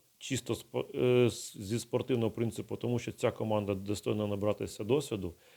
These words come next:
І я в цьому Орландо бачу Ок-, Оклахому двадцять четвертого року. Це дуже перспективна команда, молоді хлопці. Е, навколо Банкера і його молодої банди є що будувати. Е,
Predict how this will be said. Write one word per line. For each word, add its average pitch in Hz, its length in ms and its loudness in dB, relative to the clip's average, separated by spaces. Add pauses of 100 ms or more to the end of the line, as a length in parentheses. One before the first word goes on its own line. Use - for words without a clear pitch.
(180)
І 104 80 2
я 113 120 8
в 107 40 2
цьому 110 260 0
Орландо 110 420 6
бачу 104 460 2
Ок-, - 220 -8 (140)
Оклахому 113 680 -2
двадцять 95 400 -2
четвертого 101 540 -6
року. 82 260 -12 (460)
Це - 140 -6
дуже 113 280 2
перспективна 107 600 -4
команда, 120 400 0
молоді 107 400 2
хлопці. 117 600 0 (720)
Е, 101 340 2
навколо 110 420 2
Банкера 104 600 0
і 101 100 0
його 104 400 2
молодої 104 440 0
банди 98 500 0 (480)
є 110 300 4
що 110 200 0
будувати. 107 800 4 (520)
Е, 101 440 0